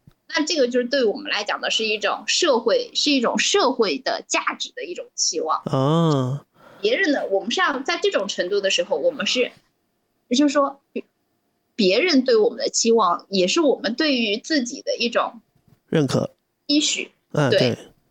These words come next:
Speaker 1: 就别人的期望也是我们的期许，就是达成了一致了。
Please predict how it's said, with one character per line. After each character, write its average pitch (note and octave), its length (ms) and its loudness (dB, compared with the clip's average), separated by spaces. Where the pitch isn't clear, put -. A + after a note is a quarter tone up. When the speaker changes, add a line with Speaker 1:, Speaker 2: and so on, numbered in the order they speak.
Speaker 1:
就 D4 160 0
别 C#4+ 240 2
人 G4+ 120 0
的 C#4 140 2
期 D#4 220 -2
望 D4+ 280 0
也 F#3+ 160 -2
是 - 160 0
我 - 120 2
们 - 100 -10
的 - 140 -8
期 A3+ 280 -2
许， - 280 -6
就 D#4 180 0
是 E4 160 0
达 - 240 0
成 C#4 220 0
了 A#3+ 100 0
一 G3 160 -4
致 C#4+ 240 -2
了。 - 220 -4